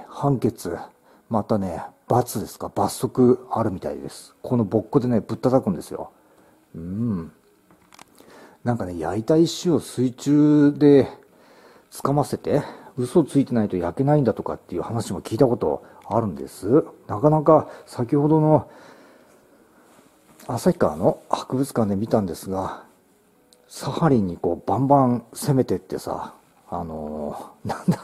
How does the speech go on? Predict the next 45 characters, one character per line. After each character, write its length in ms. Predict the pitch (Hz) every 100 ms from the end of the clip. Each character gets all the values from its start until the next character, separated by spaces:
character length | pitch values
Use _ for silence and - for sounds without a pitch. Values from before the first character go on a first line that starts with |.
| -
ろ 80 | 117
う 0 |
ね、 300 | - 143 - - -
猛 260 | 127 117 131
獣 160 | 123 131
の 100 | 127
毛 160 | 123
皮 200 | 117 123
と 80 | 117
か 220 | 95 82 - - -
取 220 | - 135 110
り 20 |
に 80 | 98
行 40 |
っ 40 |
た 120 | - 71
り 100 | 76
ね、 340 | 76 - - - - - -
ア 200 | 85 127
イ 60 | 160
ヌ 80 | 127
の 100 | 98
人 160 | -
た 140 | - 85
ち 80 | -
っ 20 |
て 120 | 95
な 180 | 92 98
か 100 | 135
な 120 | 120
か 340 | 131 113 - - - - - - - - _ _ -
い 120 | 175
い 40 |
で 60 | 110
す 120 | -
ね。 300 | 90 87 76 -
攻 180 | - 127
撃 160 | 104 -
的 160 | 101 101
で。 180 | 87 85 - - _ _ _ _ _ -
い 100 | 143
い 40 |
で 80 | 107
す 120 | -
よ。 380 | 87 120 -